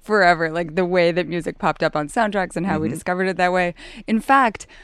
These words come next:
Speaker 1: one of the songs that I loved that my parents were like, "What is wrong with you?" is, uh, <sighs> there was a reggae band that covered Baby I Love Your Way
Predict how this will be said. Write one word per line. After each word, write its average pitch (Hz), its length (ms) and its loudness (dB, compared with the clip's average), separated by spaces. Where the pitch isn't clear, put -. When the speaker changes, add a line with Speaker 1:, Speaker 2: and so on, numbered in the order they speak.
Speaker 1:
one 220 220 2
of 220 120 0
the 214 100 0
songs 185 420 0
that 175 280 4
I 196 280 0
loved 156 600 -4
that 175 200 -2
my 180 100 0
parents 175 300 -4
were 165 80 -8
like, 151 160 -10
"What 233 300 -6
is 185 160 -8
wrong 208 240 -6
with 202 100 -8
you?" 165 240 -4
is, 185 360 -4
uh, 175 300 0
<sighs> 190 80 -12
there 196 100 -4
was 190 240 -4
a 180 60 -4
reggae 208 460 2
band 180 280 0
that - 180 -6
covered 175 580 -4
Baby 196 300 4
I 196 80 2
Love 185 240 0
Your 175 120 2
Way 180 500 0